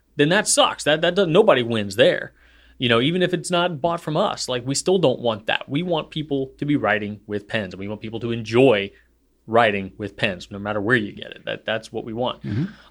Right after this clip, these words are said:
Speaker 1: Um, so whether, whether you're buying a watch, a knife, a flashlight, or a fountain pen, you will be able to find something for ten dollars that gets the job done just fine.
Speaker 2: Yeah, especially these days.
Speaker 1: Yeah.
Speaker 2: As much access as we all have to
Speaker 1: But if you
Speaker 2: global
Speaker 1: wanted to buy
Speaker 2: Yeah.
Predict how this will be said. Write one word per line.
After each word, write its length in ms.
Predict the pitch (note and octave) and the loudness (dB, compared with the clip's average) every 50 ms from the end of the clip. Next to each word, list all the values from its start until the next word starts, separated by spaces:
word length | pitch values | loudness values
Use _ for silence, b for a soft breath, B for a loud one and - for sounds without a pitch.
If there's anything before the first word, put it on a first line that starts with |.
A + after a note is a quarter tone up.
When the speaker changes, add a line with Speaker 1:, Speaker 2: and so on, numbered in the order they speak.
| B | B
Speaker 1:
Um, 200 | A2 G#2+ G#2+ G#2+ | 0 2 2 0
so 120 | - - A2 | -2 -2 0
whether, 200 | A#2+ C3+ C3 B2 | 0 0 0 0
whether 220 | B2 B2 C3 D3 | 2 2 2 2
you're 140 | D3+ C#3+ C3 | 2 0 0
buying 260 | - B2+ B2+ C3 B2+ | 0 -2 -2 -2 -2
a 60 | A2 F#2+ | -4 -4
watch, 640 | F#2 F#2+ G#2+ G#2+ A2+ C3+ C#3+ - - - - - - - | -2 0 2 2 2 2 0 -2 -6 -8 -8 -8 -10 -8
a 80 | - A2+ | -8 -6
knife, 540 | G#2+ G2+ G2+ G2+ A2+ C3 C#3+ C3+ - - B2 | -6 -4 -4 -2 -2 -2 -4 -4 -6 -10 -10
a 80 | A2+ | -10
flashlight, 600 | - - - A#2 A2 A#2+ B2 - - C3 B2 B2 - | -8 -4 0 0 2 2 0 -2 -2 -2 -2 0 0
or 180 | - C3 D3+ D3 | 2 2 4 4
a 60 | B2 | 2
fountain 300 | - - B2+ C3 C3 B2+ | 2 0 -2 -2 -2 -6
pen, 240 | - A2 G2+ G2+ G2 b b b b b b | -6 -6 -6 -6 -8 b b b b b b
you 160 | - B2+ C3 | -4 -4 -2
will 220 | A#2+ A#2+ C#3 D3+ C#3+ | 0 2 4 4 4
be 140 | C#3 C#3 C3+ | 4 2 2
able 140 | C3 B2+ | 2 0
to 80 | B2 B2 | -2 -2
find 300 | - C#3+ C3+ B2+ A#2+ A2+ | -2 -2 -2 -2 -2 -4
something 420 | - C3 B2+ B2 B2 A2+ G#2 G2 b b b - | -2 -2 -2 -2 -4 -6 -6 -6 b b b -2
for 180 | - A2+ G#2 | 0 0 0
ten 320 | G#2+ - - C#3 B2+ B2 A#2+ | 0 -2 -2 0 2 2 4
dollars 500 | A#2+ A#2+ B2+ A#2+ G#2+ G#2 G#2 G#2 - - _ _ _ _ | 4 4 4 4 4 2 -2 -4 -8 -12 _ _ _ _
that 180 | - - - C#3 | -8 -8 -8 -4
gets 220 | B2 C3 B2 - | -2 -2 -2 -2
the 100 | - B2+ | -2 -4
job 360 | A#2+ A2+ B2 A#2 A2+ A2 A2 A2+ | -2 2 2 2 2 0 0 2
done 300 | C3 B2+ A#2 G#2+ G2+ G2 | 2 4 4 2 -2 -4
just 400 | G2 - B2+ A2+ A2 - - _ _ - | -6 -4 -4 -4 -4 -6 -10 _ _ -12
fine. 400 | C3+ A#2+ A#2+ G#2 - - - - b b b b | -8 -8 -8 -8 -8 -10 -14 -16 b b b b
Speaker 2:
Yeah, 100 | b F#2 | b -10
especially 340 | E2+ - - B2 - A2+ G2 | -8 -6 -6 -4 -4 -4 -4
these 220 | F#2 G#2 G#2+ G2 | -2 -4 -6 -6
days. 380 | F#2 G2 G2+ G#2+ A2+ A2 - - - | -6 -8 -10 -10 -10 -10 -10 -6 0
Speaker 1:
Yeah. 260 | F#3+ A3 D3 - - | 2 2 2 0 -2
Speaker 2:
As 120 | A#2 G#2 G2+ | -4 -2 0
much 160 | B2 B2 - | 0 2 2
access 400 | A2+ G#2+ A2 - C3+ B2 - - | 2 0 0 -2 -4 -4 -2 -4
as 60 | G#2+ | -4
we 120 | G2+ G#2 | -4 -4
all 140 | G2+ F#2+ G2 | -4 -4 -4
have 240 | F#2+ G2+ G#2 G#2 - | -4 -6 -6 -6 -2
to 60 | - - | 4 4
Speaker 1:
But 140 | D3+ C#3+ E3+ | 4 6 4
if 120 | D#3+ - | 2 2
you 80 | F3+ F3 | 2 2
Speaker 2:
global 140 | D#3+ D3 D#3 | 4 6 6
Speaker 1:
wanted 360 | F#3 A3 G#3+ F3+ D#3 A2 G#2 - | 6 6 4 2 2 0 2 0
to 80 | D3+ | 0
buy 360 | C3 B2+ B2 A2+ A2+ A2 A2+ | 2 2 2 4 4 4 2
Speaker 2:
Yeah. 120 | A#2 A#2+ | 2 0